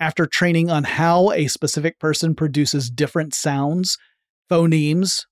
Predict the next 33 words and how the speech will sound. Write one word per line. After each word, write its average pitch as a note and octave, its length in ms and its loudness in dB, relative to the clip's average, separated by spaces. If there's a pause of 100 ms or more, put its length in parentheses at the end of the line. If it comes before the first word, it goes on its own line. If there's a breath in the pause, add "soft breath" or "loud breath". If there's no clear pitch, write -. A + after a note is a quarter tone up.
(180)
if C3+ 260 -4
we C#3 140 0
want C#3+ 220 0
to C3+ 40 -4
think C#3+ 220 -2
of C#3 100 0
it D3+ 180 0
in C#3 120 -4
terms D3+ 280 0
of C3+ 120 -2
language, D3+ 560 0 (260 soft breath)
and C3 160 -2
the B2+ 60 -4
sounds C#3+ 440 0
of D3 120 -2
language, E3+ 420 0 (420 loud breath)
well, G3 140 4
then C#4 240 2
we C4 120 6
have F#3 400 4 (260)
applications E3 640 0
that D3 120 -2
can D3 180 -4
take G3+ 260 0 (100)
text, - 540 -6 (400)
interpret A3+ 560 0
that G#3 200 2
text D#3+ 440 0 (120)
as D#3 180 0
a D3+ 140 2
series F3+ 520 2
of G3+ 140 2
sounds, A#2 560 -6